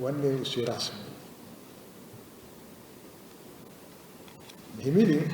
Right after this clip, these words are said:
naijua mimi ni mihimili, mihimili mitatu. Lakini mna mhimili mwingine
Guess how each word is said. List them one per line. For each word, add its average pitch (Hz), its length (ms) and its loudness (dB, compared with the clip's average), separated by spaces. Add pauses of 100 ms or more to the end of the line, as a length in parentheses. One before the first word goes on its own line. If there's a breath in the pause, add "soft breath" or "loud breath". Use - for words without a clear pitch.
(1700)
naijua 139 500 2
mimi 175 200 6
ni 135 80 4
mihimili, 139 440 8
mihimili 131 300 6
mitatu. 110 280 -2 (2750)
Lakini 143 300 4
mna 139 140 4
mhimili 143 340 4
mwingine 143 540 4